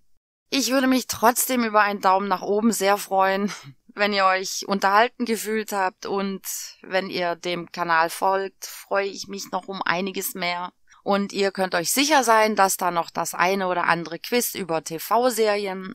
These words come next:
aber auch Filmen, Fi-, Filme folgen wird. Meine Güte. Hm. Wie schon beim letzten Mal könnt ihr mir natürlich wieder Serien in die Kommentare schreiben,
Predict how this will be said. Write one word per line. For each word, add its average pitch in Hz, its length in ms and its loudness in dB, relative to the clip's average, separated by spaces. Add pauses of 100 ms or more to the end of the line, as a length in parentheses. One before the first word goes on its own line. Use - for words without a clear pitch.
aber 156 360 2
auch 165 200 -2
Filmen, 196 500 2 (180)
Fi-, - 220 -8
Filme 247 560 2
folgen 143 400 -6
wird. 123 220 -16 (680)
Meine 139 320 -8
Güte. - 380 -16 (260)
Hm. 143 160 -12 (1120)
Wie 233 220 0
schon 220 240 4
beim 175 160 2
letzten 170 460 0
Mal 247 220 4 (320)
könnt 233 300 -2
ihr 240 140 0
mir 240 140 2
natürlich 220 600 0
wieder 190 220 -2
Serien 208 580 0
in 190 180 -2
die 190 80 0
Kommentare 180 680 0
schreiben, 226 500 2